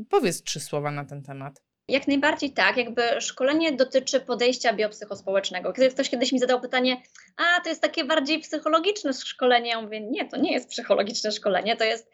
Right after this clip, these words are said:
Speaker 2: totalnie fizjoterapeutyczne szkolenie, gdzie patrzymy na osobę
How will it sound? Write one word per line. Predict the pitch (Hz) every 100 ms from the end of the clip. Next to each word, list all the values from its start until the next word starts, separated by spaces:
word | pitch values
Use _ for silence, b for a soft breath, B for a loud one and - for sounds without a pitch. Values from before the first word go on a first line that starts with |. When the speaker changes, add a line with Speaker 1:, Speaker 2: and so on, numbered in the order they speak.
| B B
Speaker 2:
totalnie | - 247 294 330 359 269
fizjoterapeutyczne | 247 277 262 - 294 294 254 - 285 - 208
szkolenie, | - 196 180 180 208 302 B B B
gdzie | 190 190 277 302 311
patrzymy | 262 254 - 285 262 240
na | 226 220 -
osobę | 208 - 240 240 214 196